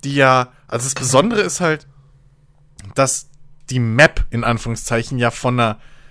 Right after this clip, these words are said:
von einer V I, weil ich weigere mich, den Namen K I zu nu-, ne-,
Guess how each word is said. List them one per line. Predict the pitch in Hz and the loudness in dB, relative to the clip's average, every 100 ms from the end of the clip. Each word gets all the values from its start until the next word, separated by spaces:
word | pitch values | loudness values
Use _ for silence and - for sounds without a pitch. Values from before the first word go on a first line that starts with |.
| - - - _ - | -20 -20 -20 _ -10
von | - 117 | -2 0
einer | 110 - - - - _ _ | 0 -2 -12 -20 -20 _ _
V | - - 123 120 | -16 -2 0 0
I, | 143 92 _ - | -2 -4 _ -8
weil | 110 | -6
ich | 101 - 101 | -6 -8 0
weigere | 120 151 139 | 2 2 0
mich, | 131 131 | -6 -8
den | 123 117 | -8 -4
Namen | 113 117 - - | -4 -4 -10 -6
K | 127 120 | -2 0
I | 110 | -2
zu | - 107 | -8 -10
nu-, | 104 107 | -10 -8
ne-, | 107 104 | -6 -6